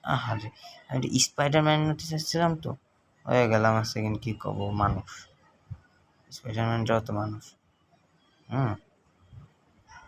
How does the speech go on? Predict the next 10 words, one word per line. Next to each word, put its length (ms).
তো 100
এ 240
নিয়ে 320
যেতে 260
হবে, 100
যেতে 300
হবে। 180
থ্রি, 360
টু, 160
ওয়ান। 360